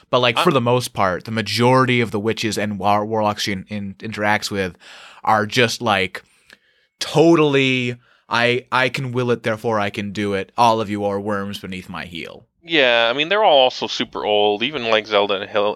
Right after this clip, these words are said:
Speaker 2: Hilda are, like, eight hundred, and they travel
Speaker 1: Yeah.
Speaker 2: through time, and they're like, "Oh, Rome would have been built in a day if it were for me." <laughs> Uh, history reference.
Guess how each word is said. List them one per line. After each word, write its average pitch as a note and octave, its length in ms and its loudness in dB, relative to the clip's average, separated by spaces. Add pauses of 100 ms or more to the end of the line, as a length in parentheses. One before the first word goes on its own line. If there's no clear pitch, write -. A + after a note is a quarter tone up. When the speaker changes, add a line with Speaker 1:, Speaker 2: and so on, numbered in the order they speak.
Speaker 2:
Hilda G#2 280 0
are, G2+ 240 0
like, G2+ 240 -2 (200)
eight G2+ 160 -8
hundred, G2+ 500 -2
and G#2 120 -8
they G2 80 -8
travel G2+ 340 -2
Speaker 1:
Yeah. G#2+ 60 -8
Speaker 2:
through G#2+ 120 -10
time, F#2+ 440 0
and F#2+ 60 -10
they're G2+ 100 -4
like, G2+ 160 -4
"Oh, G#2+ 760 2
Rome E3+ 300 -4
would D3+ 120 -2
have B2+ 60 -2
been B2+ 160 0
built C#3 200 -4
in B2+ 60 -4
a A#2 60 0
day F3 280 0
if C#3 100 -4
it F#2+ 100 -6
were A2 140 -6
for - 180 -10
me." D#3 380 -4
<laughs> E3 60 -6 (1200)
Uh, B2+ 800 0 (400)
history A2 380 -6
reference. - 640 -10